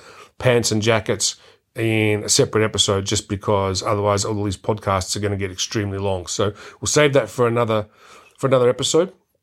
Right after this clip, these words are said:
I'm now, we'll wrap it up there for today. I am now about to leave Oslo and drive over to Sweden. I think it's a drive of about four or five hours from where I am over to the west coast, where I'm gonna go and meet my relatives.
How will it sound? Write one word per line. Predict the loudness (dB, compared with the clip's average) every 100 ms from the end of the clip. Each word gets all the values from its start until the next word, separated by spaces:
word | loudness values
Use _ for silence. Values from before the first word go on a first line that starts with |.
| _ _ -16 0
I'm | 2 4 4
now, | 4 4 2
we'll | 0 0
wrap | 2 2
it |
up | 0 2
there | -2
for | -2
today. | -4 -2 -2 -6 _ _
I | 2 4
am | 4 2
now | 2 2 2 -2
about | 0 0 0 -4
to | -2 2 2 2 0 -2 -4
leave | -2 2
Oslo | 4 2 4 2
and | 2 2
drive | 4 4 4
over | 4 4 0
to | 0 0 2 0
Sweden. | -2 2 2 2
I | 0
think | 0 0
it's | 0
a | 0
drive | 4 4
of | 2
about | 0 0 0
four | 2 2
or | 4
five | 2 4
hours | 4 4 2 0
from | -2 0 2
where | 2
I | 4
am | 2 2
over | 2 0
to | -2 -4
the |
west | -2 0 2
coast, | 2 2 -4 -14 -20 -20 -4
where | 0
I'm | 0
gonna | 2
go | 2
and | 2
meet | 0
my | 2
relatives. | 4 4 4 0 2 -2